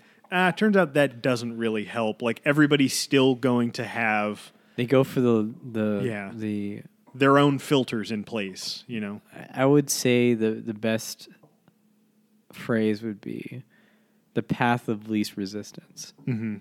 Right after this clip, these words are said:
Speaker 2: Like, why,
Speaker 1: Yeah, yeah.
Speaker 2: you know, like, you, you go for,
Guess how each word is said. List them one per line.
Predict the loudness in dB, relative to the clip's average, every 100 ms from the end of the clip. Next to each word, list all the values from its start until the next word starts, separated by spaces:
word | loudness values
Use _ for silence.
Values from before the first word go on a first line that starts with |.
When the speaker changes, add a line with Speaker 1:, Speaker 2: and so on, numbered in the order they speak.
| -14 -20 _ _ _ _ _ -4
Speaker 2:
Like, | -4 0
why, | 2 2 4
Speaker 1:
Yeah, | 4 4 4 4
yeah. | 2 2
Speaker 2:
you |
know, | 2 2 2
like, | 0 -2
you, | 0 0
you | 0 0
go | 2 2
for, | 2 0 2 4 2 0